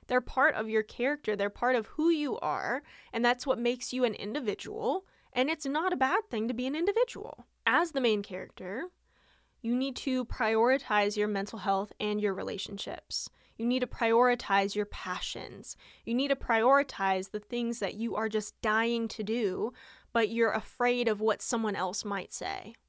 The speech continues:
I literally don't care. And even if that's not true for you, saying, "I don't care what anyone else thinks," just saying it will trick your brain. This is also a little life hack that I've learned for those with anxiety, okay?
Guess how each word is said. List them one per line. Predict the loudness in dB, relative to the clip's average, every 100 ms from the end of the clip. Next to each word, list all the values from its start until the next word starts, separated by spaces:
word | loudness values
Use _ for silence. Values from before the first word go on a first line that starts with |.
| _ 2
I | 4
literally | 4 4 2 2
don't | 0 -4
care. | -10 -14 -14 -18 _ _ 0
And | 2
even | 6 6
if | 6
that's | 4 4
not | 2 2 0
true | -4 -4
for | -4 -6
you, | -6 -6 -6 -10 _ _ _ -10
saying, | 0 2 2 -2 0
"I | 2
don't | 4 2
care | 0 2
what | 2 2
anyone | 0 0 -2
else | -4 -6
thinks," | -6 -6 -8 -14 -18 -6
just | -4 -2
saying | -2 0 0 0 -2
it | -4 -6 -8 _ _
will | 2 4
trick | 4 -4 -4
your | -6
brain. | -6 -8 -8 -14 -18 -20 -20 -14 -2
This | 0
is | 2 4
also | 4 4 2 2
a | 2
little | 2 0
life | -2 -4
hack | -8 -8 -8
that | -8
I've | -8 -8
learned | -12 -12 -16 -20 _ _ -12
for | -4 0
those | 2 0 0
with | -4 -4 -4
anxiety, | -6 -4 -8 -12 -14 -16 -16
okay? | -8 -6